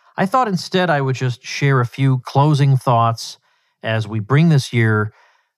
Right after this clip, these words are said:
to a close and move into the next year. I have a few things I'd like to say. This won't be the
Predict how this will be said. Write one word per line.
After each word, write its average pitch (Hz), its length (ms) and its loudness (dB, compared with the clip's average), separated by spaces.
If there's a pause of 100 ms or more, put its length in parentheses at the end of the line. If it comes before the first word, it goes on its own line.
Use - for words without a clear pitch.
to 131 160 2
a 113 60 2
close 104 680 -2 (580)
and 107 200 -6
move 135 180 4
into 120 160 4
the 107 80 -2
next 107 400 -4
year. 101 300 -4 (480)
I 127 80 -2
have 160 160 4
a 165 60 -2
few 143 200 -2
things 123 320 0
I'd 101 220 -2 (180)
like 113 220 -6
to - 80 -16
say. 135 420 0
This 123 180 -4
won't 123 220 0
be 107 160 -4
the 92 300 -10